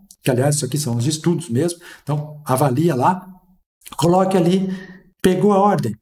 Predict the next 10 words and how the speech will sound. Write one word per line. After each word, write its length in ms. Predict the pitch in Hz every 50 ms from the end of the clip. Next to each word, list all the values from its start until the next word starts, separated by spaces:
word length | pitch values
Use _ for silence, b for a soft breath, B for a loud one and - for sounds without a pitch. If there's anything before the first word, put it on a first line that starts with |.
| _ _ -
beleza? 520 | 120 170 175 160 147 160 175 175 175 185
Primeira 440 | 185 - - 185 175 202 214 208 202
coisa 240 | 208 208 202 202 180
que 60 | -
você 60 | 196
vai 100 | 180 185
fazer, 380 | 185 165 151 180 160 - - _ -
colocar 360 | - 135 131 131 131 151 147
teu 120 | - 165 165
stop. 480 | 165 - - 151 120 107 - - -